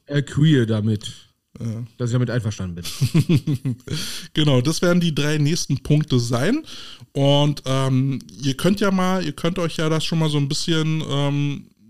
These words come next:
Speaker 2: hin und her denken und, äh, nächstes Mal dann auch wieder gerne eure Kommentare dazu hier mit, äh, einbringen. Finde ich immer sehr interessant. Ihr könnt diesen,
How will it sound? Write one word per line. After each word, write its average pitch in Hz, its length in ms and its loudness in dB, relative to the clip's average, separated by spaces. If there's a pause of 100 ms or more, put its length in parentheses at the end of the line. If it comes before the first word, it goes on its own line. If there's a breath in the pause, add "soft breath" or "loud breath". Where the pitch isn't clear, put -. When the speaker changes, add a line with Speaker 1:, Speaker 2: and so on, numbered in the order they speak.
(100)
Speaker 2:
hin 143 140 0
und 127 180 2
her 147 160 0
denken 208 520 0
und, 151 320 -4
äh, 135 180 -2
nächstes 147 320 -4
Mal 139 160 -2
dann 139 220 -2
auch 123 180 -4 (100)
wieder 131 280 -2
gerne 147 560 0
eure 131 240 -4
Kommentare 135 560 -2
dazu 135 360 -4 (300)
hier 127 160 -6
mit, 123 240 -4
äh, 113 380 -10
einbringen. 196 580 0
Finde 139 160 -6
ich 139 60 -2
immer 131 160 -2
sehr 123 100 -2
interessant. 139 540 -4 (640 loud breath)
Ihr 160 200 2
könnt 190 440 0 (120)
diesen, 180 400 2